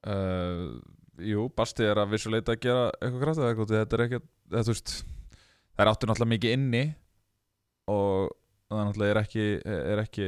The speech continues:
öfundsvert að vera í þeirri stöðu að aðalmarkmaðurinn er out. Sorgarsaga. Eh, já, ég meina, hann er að hnoða, hann er að hnoða ágæti sigra þarna á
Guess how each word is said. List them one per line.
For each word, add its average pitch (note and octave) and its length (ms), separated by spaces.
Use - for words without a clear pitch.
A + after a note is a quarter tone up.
öfundsvert A2+ 580
að G#2 100
vera G#2+ 120
í A2 40
þeirri G#2+ 140
stöðu A2 300
að G#2 160
aðalmarkmaðurinn G#2+ 640
er G#2+ 160
out. - 320
Sorgarsaga. A#2+ 440
Eh, G#2 520
já, B2+ 320
ég B2 120
meina, B2 160
hann F3 200
er F3 120
að D3+ 80
hnoða, F#3+ 340
hann D3 160
er D3 120
að C#3 100
hnoða D#3 260
ágæti C#3 280
sigra E3+ 280
þarna C3 320
á B2+ 80